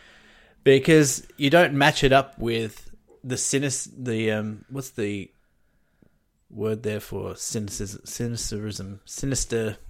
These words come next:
whatever, who cares? You don't match it up. You don't, you don't equate it as equally as sinister.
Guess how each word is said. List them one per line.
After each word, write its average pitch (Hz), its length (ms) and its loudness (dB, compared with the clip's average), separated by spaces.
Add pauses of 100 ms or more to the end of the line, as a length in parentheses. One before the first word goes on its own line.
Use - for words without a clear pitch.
(220)
whatever, 113 560 -4
who 113 120 -10
cares? 107 340 -10 (840)
You 135 120 -2
don't 156 160 2
match 156 260 4
it 151 80 4
up. 160 140 6
You 156 100 4
don't, 190 200 6 (120)
you 143 100 -6
don't 180 160 2
equate 147 480 2
it 113 140 0
as 120 240 -4
equally 123 520 0
as 104 140 -2
sinister. 107 600 -6